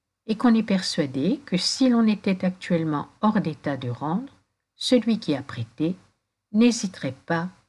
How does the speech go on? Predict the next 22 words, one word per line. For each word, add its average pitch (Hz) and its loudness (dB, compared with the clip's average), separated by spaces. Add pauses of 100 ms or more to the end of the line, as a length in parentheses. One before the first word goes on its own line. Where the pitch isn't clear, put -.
(140)
à 190 6
ne 160 4
point 190 -2
exiger 175 -2
sa - -2
dette. 104 -10 (1300)
Mais 131 0 (100)
dès 254 4
qu'on 254 0
le 208 4
peut, 170 -2
je 247 0
le 160 2
répète, 180 -6 (220)
il 185 -4
faut 294 0
s'acquitter. - -4 (1000)
Et 170 -8
c'est - 0
dans 170 0
le 294 2
principe - -2